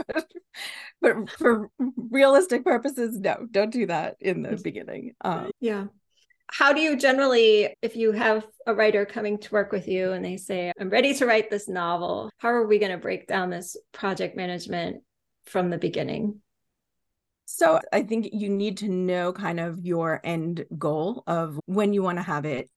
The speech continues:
Speaker 1: done by, right? Any project, you work backwards. You have an end date,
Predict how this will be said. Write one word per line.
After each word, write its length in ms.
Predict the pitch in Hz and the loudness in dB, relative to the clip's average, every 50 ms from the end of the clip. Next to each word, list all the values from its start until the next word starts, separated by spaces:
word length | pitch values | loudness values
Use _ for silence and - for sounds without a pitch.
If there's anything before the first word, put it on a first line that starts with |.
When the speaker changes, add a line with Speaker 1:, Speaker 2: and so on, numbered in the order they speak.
| - 165 | -14 -8
Speaker 1:
done 320 | - 127 - - - - - _ | -8 -8 -8 -8 -12 -16 -12 _
by, 160 | - - - 165 | -10 -8 -6 -6
right? 220 | 147 151 143 - | -6 -6 -4 -6
Any 220 | - 165 175 175 | -6 -4 -4 -6
project, 500 | 170 180 196 156 - 165 151 170 - - - | -4 -2 -2 -2 0 -2 -4 -6 -6 -12 -10
you 380 | 175 175 170 165 160 165 156 | -8 -6 -4 -4 -4 -4 -4
work 340 | 160 160 170 160 156 - 170 | 0 0 0 0 0 -2 -4
backwards. 460 | 165 151 - - - - 127 156 170 | -4 -2 -2 -2 -4 -8 -8 -8 -8
You 160 | 151 165 151 170 | -8 -6 -6 -4
have 220 | 160 160 143 151 | -2 -2 -2 -2
an 100 | 156 - | -4 -4
end 240 | - - 165 165 165 | -4 -2 -2 -2 -2
date, 280 | 165 156 143 - - | -2 -2 -4 -6 -8